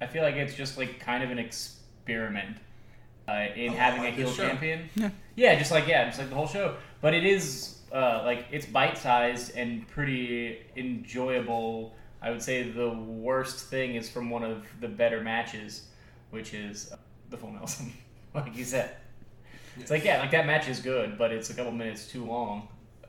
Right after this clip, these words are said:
Speaker 1: But there's nothing terrible here in an hour and a half. It moves at a clip. It's just that, oh, like, the matches that aren't the main two feuds are kinda hollow,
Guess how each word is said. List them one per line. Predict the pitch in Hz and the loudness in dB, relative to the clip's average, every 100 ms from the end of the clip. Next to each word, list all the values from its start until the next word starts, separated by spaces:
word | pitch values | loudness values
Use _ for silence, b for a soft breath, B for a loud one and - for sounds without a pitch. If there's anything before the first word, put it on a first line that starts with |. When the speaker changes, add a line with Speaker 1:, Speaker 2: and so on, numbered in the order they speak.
| - | -10
Speaker 1:
But | - 113 127 | -2 0 0
there's | 131 | -2
nothing | 151 160 135 - - - - - - - | 0 0 -2 -6 -14 -20 -20 -20 -20 -20
terrible | - 123 139 123 110 | -4 0 2 0 -4
here | 113 113 | -4 -4
in | 110 | -6
an | 107 | -8
hour | 107 107 | -6 -6
and | 107 | -6
a | |
half. | 113 117 - - | -8 -10 -12 -16
It | - - - | -16 -16 -14
moves | 139 156 160 147 | -6 -6 -4 -2
at | 156 | -2
a | 151 | -2
clip. | - 117 120 - b b b b - | -2 -2 -2 -10 b b b b -14
It's | 123 - | -12 -8
just | 135 135 | -8 -4
that, | 135 - | -4 -2
oh, | 127 123 110 | -2 -2 0
like, | 117 117 - | 2 2 0
the | 127 | -4
matches | 120 123 127 135 123 117 | -2 0 0 -2 -4 -4
that | 120 123 - - | -6 -8 -12 -6
aren't | 123 120 - - - - - - - - | -4 -4 -8 -18 -20 -20 -20 -20 -16 -8
the | 127 | -2
main | 120 117 120 | 0 0 -2
two | - 123 113 | -4 -6 -6
feuds | 107 147 139 117 107 - - - - - - - - - | -6 -2 -2 -2 -4 -8 -12 -14 -18 -20 -20 -20 -20 -6
are | 120 117 113 110 104 - | 0 2 0 -6 -10 -4
kinda | 117 110 | -2 -2
hollow, | 113 113 107 107 | -2 -2 -4 -10